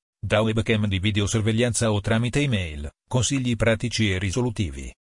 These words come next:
Il nostro studio fornisce un servizio professionale con assistenza legale anche internazionale,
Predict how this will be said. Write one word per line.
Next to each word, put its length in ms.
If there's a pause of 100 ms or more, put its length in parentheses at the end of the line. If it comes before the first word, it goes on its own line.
(720)
Il 140
nostro 320
studio 360
fornisce 500
un 140
servizio 580
professionale 680
con 180
assistenza 640
legale 400
anche 220
internazionale, 960